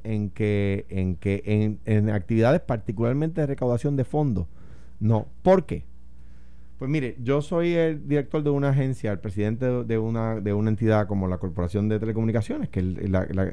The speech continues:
la que provoca este caso, Sandra Torres, a quien presumo inocente, ¿verdad? Eh, pero tiene un caso, un caso, tiene un caso feo. Eh,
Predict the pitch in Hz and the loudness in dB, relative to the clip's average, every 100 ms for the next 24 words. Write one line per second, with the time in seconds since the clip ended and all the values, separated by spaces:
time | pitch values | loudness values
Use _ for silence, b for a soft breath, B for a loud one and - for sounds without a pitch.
0 | 92 92 98 90 - 107 101 95 98 - | -2 0 2 0 2 4 4 2 0 -4
1 | 80 78 - - - 101 104 92 - - | -6 -8 -10 -12 -6 -2 -2 -4 -6 -12
2 | B B B 101 98 92 90 - 117 160 | B B B -2 2 2 2 2 2 2
3 | - 85 82 87 82 - - - - - | 0 0 0 0 -2 -4 -10 -12 -12 -4
4 | 98 98 160 B B B B B B - | 2 4 4 B B B B B B -6
5 | 120 117 110 101 98 95 92 82 107 120 | -2 0 2 0 0 0 -2 -2 0 0
6 | 190 107 101 101 - 98 101 - 90 - | 0 0 0 0 -2 -4 -6 -8 -6 -4
7 | 90 113 101 101 95 82 - - - B | 0 2 4 2 2 -2 -6 -10 -10 B
8 | B B B B - - 120 113 104 98 | B B B B -8 0 2 4 2 0
9 | 92 | -2